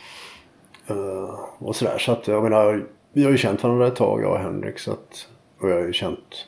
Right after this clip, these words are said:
Pomma, har jag ju lirat med förut också. Så att, eh, <clears throat> det började väl där någonstans.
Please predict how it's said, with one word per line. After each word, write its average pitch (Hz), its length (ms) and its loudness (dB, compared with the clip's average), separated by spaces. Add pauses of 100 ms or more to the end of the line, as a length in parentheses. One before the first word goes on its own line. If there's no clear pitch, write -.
(120)
Pomma, 90 300 -4
har 104 100 -2
jag 101 80 -4
ju 95 100 -6
lirat 95 240 -8
med 92 120 -8
förut - 300 -10
också. - 280 -14 (300)
Så - 180 8
att, 143 280 6
eh, 147 300 10 (220)
<clears throat> 175 220 12
det 170 120 12
började 156 300 12
väl 196 140 10
där 147 180 12
någonstans. 123 760 2